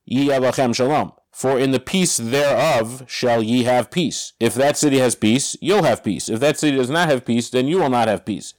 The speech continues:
So therefore, you better daven for that city. You better pray for that city. This seems to be a very pragmatic approach to our relationship with a city that we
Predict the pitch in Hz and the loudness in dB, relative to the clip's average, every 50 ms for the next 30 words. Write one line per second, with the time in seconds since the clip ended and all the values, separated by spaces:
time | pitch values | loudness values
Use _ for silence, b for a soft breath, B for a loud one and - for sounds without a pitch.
0 | _ _ _ - 123 123 131 139 135 - 180 196 170 135 131 127 - - _ _ | _ _ _ -4 0 0 2 0 0 0 0 2 2 2 2 0 -4 -10 _ _
1 | _ - 120 123 104 113 127 127 120 117 113 113 110 - _ _ _ _ - 101 | _ -2 -2 0 0 2 2 2 4 4 2 2 0 -4 _ _ _ _ -12 -4
2 | 95 113 117 127 127 110 107 104 101 110 104 98 - - - 110 113 110 104 107 | 0 2 2 2 2 2 2 0 0 -2 -4 -8 -12 -8 -2 0 2 2 4 2
3 | 104 98 - - 113 101 101 101 104 113 113 104 95 - - - 117 113 107 98 | 2 0 0 -2 -2 0 0 0 0 2 2 0 0 -2 -4 -2 0 0 0 0
4 | - 104 98 101 95 87 - - - 90 - - - _ _ _ - 127 120 - | -2 -4 -4 -2 -4 -4 -4 -6 -8 -8 -8 -12 -18 _ _ _ -6 -4 -2 0
5 | 135 135 123 - - 113 117 117 110 101 110 110 110 104 95 92 - - - - | 0 0 0 0 0 0 2 2 2 2 2 2 2 2 0 0 -4 -10 -4 0
6 | 113 107 101 87 98 104 110 120 120 110 90 82 - - - - _ _ - 104 | 0 0 2 0 0 0 2 2 2 0 -2 -4 -6 -14 -20 -20 _ _ -8 -8
7 | - - - 131 127 117 101 92 - - - - - - - _ - - 113 107 | -8 -4 -2 0 2 2 0 -2 -4 -6 -10 -12 -12 -14 -16 _ -4 -2 0 0
8 | 104 107 - 104 104 104 104 98 95 101 110 117 107 - 98 95 90 - 101 95 | 0 0 0 2 2 2 2 2 2 2 0 0 0 -2 -6 -6 -4 -2 -2 -2
9 | 92 - - _ _ _ _ _ _ _ _ - 98 101 98 101 95 87 - - | -2 -4 -10 _ _ _ _ _ _ _ _ -12 -4 0 2 2 2 0 -2 -8
10 | - - - _ _ _ _ _ _ - - 101 95 - - - - 135 127 104 | -16 -18 -20 _ _ _ _ _ _ -4 -2 -2 -2 -2 -2 -2 0 0 2 2
11 | 101 95 95 92 95 _ _ _ _ _ _ _ _ _ - 98 98 95 82 92 | 2 0 0 -2 -6 _ _ _ _ _ _ _ _ _ 0 0 2 2 0 0
12 | 101 101 98 95 95 - | 0 0 0 0 -2 -4